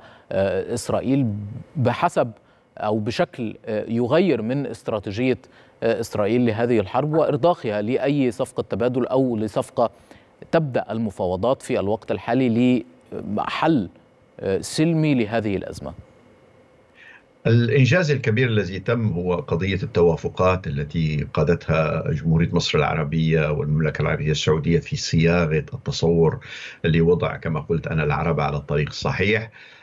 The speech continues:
Speaker 2: آه، واستمرار إدارة بايدن في لعب هذا الدور. من جهة، من جهة أخرى هناك قضية تكبيل أيدي، آه، <clears throat> نتنياهو سواء في غزة أو تجاه لبنان.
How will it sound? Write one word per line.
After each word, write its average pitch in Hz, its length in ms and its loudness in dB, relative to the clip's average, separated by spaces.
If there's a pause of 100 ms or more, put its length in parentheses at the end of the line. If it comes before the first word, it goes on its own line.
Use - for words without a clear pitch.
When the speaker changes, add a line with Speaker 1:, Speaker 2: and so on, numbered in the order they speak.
(100)
Speaker 2:
آه، 87 420 -2
واستمرار 107 640 0
إدارة 87 380 -4 (100)
بايدن 82 440 -4
في 73 180 -4
لعب 87 380 -2
هذا 73 220 -10
الدور. 92 400 -2
من 101 120 -2
جهة، 90 300 2
من 82 100 0
جهة 90 260 0 (100)
أخرى 104 500 0
هناك 80 380 -4
قضية 85 380 0 (100)
تكبيل 95 800 4
أيدي، 85 560 2 (420)
آه، 95 380 4 (160)
<clears throat> 107 140 0
نتنياهو 98 800 -2 (760)
سواء 107 480 0
في 90 200 -4
غزة 85 320 -2
أو 73 200 -4
تجاه 82 460 0
لبنان. 104 680 2